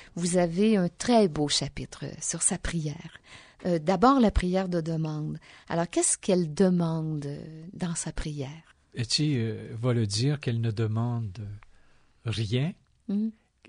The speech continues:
Speaker 2: Elle n'ose pas demander pour elle-même, alors que les gens autour d'elle, euh, manquent de tout.
Speaker 1: Mm.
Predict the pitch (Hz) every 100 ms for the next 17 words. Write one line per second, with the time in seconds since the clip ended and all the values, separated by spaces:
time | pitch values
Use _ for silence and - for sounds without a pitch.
0 | - 113 113 113 110 - - _ 151 170
1 | 160 117 107 107 117 113 101 98 98 120
2 | 143 135 - - _ _ - 104 104 110
3 | 104 110 98 107 _ _ _ _ 101 104
4 | 104 123 123 110 113 104 95 113 120 117
5 | 95 95 104 _ _ _ _ - 113 117
6 | 117 98 101 101 - 143 - _ _ -